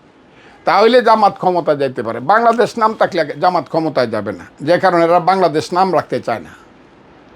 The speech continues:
এরা বলে একাত্তর ভুল ছিল, আমরা পূর্ব পাকিস্তান। এটা পূর্ব পাকিস্তান হলে জামাত ক্ষমতায়, কিন্তু বাংলাদেশ নাম থাকলে ওরা যাইতে পারবে না। আর ফজলুর রহমানরা জীবিত থাকলে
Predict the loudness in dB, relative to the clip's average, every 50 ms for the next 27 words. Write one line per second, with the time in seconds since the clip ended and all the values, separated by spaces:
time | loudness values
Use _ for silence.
0 | -20 -20 -20 -20 -20 -20 -20 -18 -8 -2 0 2 2 4 2 2 2 2 0 -2
1 | -2 0 -2 -2 0 0 0 0 0 0 0 0 0 0 0 -2 -4 -2 -4 -4
2 | -4 -2 -2 -2 -2 -2 -6 -12 -12 -12 -14 -14 -16 -18 -20 -20 -20 -20 -20 -20
3 | -20 _ _ -20 -20 -20 -20 -20 -20 -20 -20 -8 -2 2 2 2 4 4 4 4
4 | 4 4 4 2 2 2 0 0 2 2 4 4 4 4 4 4 2 2 2 0
5 | 0 -2 -4 -4 -4 -2 -2 -4 -4 -4 -6 -6 -4 0 0 2 2 2 2 2
6 | 2 0 -2 -2 0 0 0 0 0 0 -4 -4 -4 -4 -4 -2 0 0 2 2
7 | 0 0 0 -2 -2 0 -2 -2 -2 -2 0 0 -2 -2 0 0 0 0 2 2
8 | 4 4 4 4 2 0 2 2 0 2 0 -2 -2 -2 -4 -4 -4 -4 -6 -10
9 | -10 -12 -16 -20